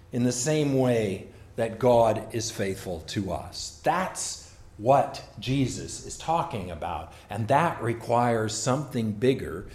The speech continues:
than merely adherence to the rules. And I think one of the signs of that renewal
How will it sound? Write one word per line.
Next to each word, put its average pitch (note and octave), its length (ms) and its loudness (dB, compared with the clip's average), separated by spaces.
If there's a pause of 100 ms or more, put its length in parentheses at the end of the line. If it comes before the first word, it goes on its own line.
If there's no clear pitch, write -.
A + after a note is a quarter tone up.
(140)
than A#2 200 0
merely A2+ 480 0
adherence G#2+ 840 2
to - 100 -12
the G#2+ 120 -6
rules. C#3 640 -4 (4000)
And B2+ 100 2
I D3 80 6
think F#3 240 2
one F#3 180 6
of G#3+ 120 6
the F3 60 0
signs G3+ 640 4
of C#3+ 160 2
that D#3 220 4
renewal C3 800 4